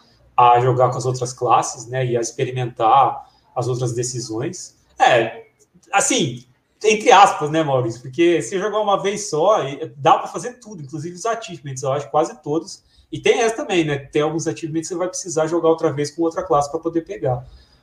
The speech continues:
Mas dá pra fazer praticamente tudo num, num, numa sentada só ali do, do, com o jogo, né? Mas é um jogo bacana, acho que é um jogo, é uma boa experiência, é, é, e pra quem é assinante do Game Pass, o jogo tá lá, então é só baixar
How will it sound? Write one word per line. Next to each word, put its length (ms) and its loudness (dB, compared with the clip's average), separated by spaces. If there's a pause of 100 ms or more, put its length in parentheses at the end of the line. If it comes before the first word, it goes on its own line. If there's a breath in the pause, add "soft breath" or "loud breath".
(140 soft breath)
Mas 220 4
dá 80 6
pra 200 4
fazer 380 2
praticamente 580 0
tudo 420 -8
num, 360 -8
num, 540 -6 (100)
numa 180 -2
sentada 540 4
só 280 6
ali 240 4
do, 140 -8
do, 180 -14
com 200 -12
o 60 -4
jogo, 340 -4
né? 80 -12 (800 soft breath)
Mas 200 2
é 120 6
um 60 2
jogo 160 2
bacana, 520 4
acho 140 -4
que 60 -6
é 20 0
um 40 -2
jogo, 340 -2
é 60 0
uma 300 2
boa 140 -2
experiência, 640 -4
é, 640 2
é, 40 -12
e 40 -14
pra 140 -10
quem 380 -6 (320)
é 80 0
assinante 500 -4
do 80 -4
Game 320 -6
Pass, 440 -2
o 40 -12
jogo 220 -4
tá 160 2
lá, 560 2
então 220 -8
é 20 -10
só 280 -6
baixar 600 -4